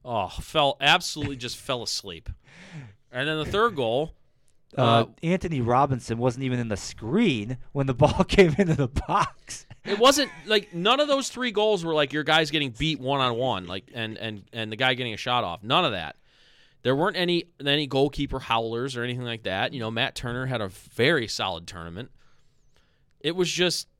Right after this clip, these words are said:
Speaker 1: you know, people got, like, our defenders got lost. That's what happened.
Speaker 2: I mean,
Speaker 1: So
Speaker 2: there wasn't a damn thing Turner could have done on any of those three
Speaker 1: No,
Speaker 2: goals.
Speaker 1: and ag-, and, and, and <sighs> the U S,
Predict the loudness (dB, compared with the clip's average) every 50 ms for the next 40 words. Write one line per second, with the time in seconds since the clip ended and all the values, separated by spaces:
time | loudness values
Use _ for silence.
0 | _ _ _ _ _ _ _ _ _ _ _ _ -14 -10 -8 -6 -4 -4 -4 -6
1 | -6 -10 -16 _ _ -8 -6 -4 0 2 2 2 4 2 0 0 0 -2 -4 -4
2 | -4 -2 -2 -2 -2 -2 -2 -2 -2 -2 0 0 0 0 0 0 2 2 2 4
3 | 4 2 2 0 -4 -8 -8 -12 -20 -20 -20 -20 -18 -16 -14 -12 -12 -10 -8 -10
4 | -10 -10 -14 -18 -18 -20 -14 -6 -2 0 2 4 6 6 6 6 6 4 2 2
5 | 4 4 4 4 4 2 0 0 0 0 -2 -2 -2 0 2 2 2 2 2 2
6 | 2 4 4 4 4 4 2 0 0 0 -2 -2 -2 -4 -6 -8 -8 -6 -4 -2
7 | -2 -2 -2 -2 -2 0 2 2 2 2 0 -2 0 0 0 0 0 0 -2 -2
8 | -4 -6 -10 -16 -20 -20 -20 -20 -20 -10 -2 0 0 0 0 -2 -8 -18 -20 _
9 | -20 -20 -20 -20 -20 -20 -20 -12 -10 -8 -8 -8 -10 -14 -18 -20 -20 -20 _ -20
10 | -20 -20 -20 -20 -20 -20 -20 _ _ _ _ _ _ _ _ _ _ _ _ _
11 | _ _ _ _ -14 -10 -8 -6 -4 -2 0 0 2 2 2 0 0 -2 -6 -8
12 | -10